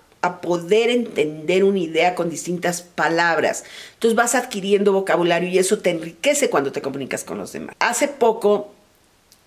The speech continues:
híjole, perdón por la palabra, no es una palabra que yo acostumbre usar mucho,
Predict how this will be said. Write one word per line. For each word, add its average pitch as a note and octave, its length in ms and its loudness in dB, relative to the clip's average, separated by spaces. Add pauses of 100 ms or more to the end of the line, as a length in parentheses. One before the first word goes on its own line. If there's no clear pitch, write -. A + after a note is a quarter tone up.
(320)
híjole, E3 340 -2
perdón E3+ 400 0
por A#3 140 0
la F#3 120 0
palabra, C#3+ 240 2
no G#3 80 4
es A3+ 120 0
una C#4+ 160 0
palabra D#3+ 300 0
que C#3+ 100 -2
yo E3 100 -2
acostumbre E3+ 420 -6
usar D#3+ 280 -4
mucho, C#3+ 420 -6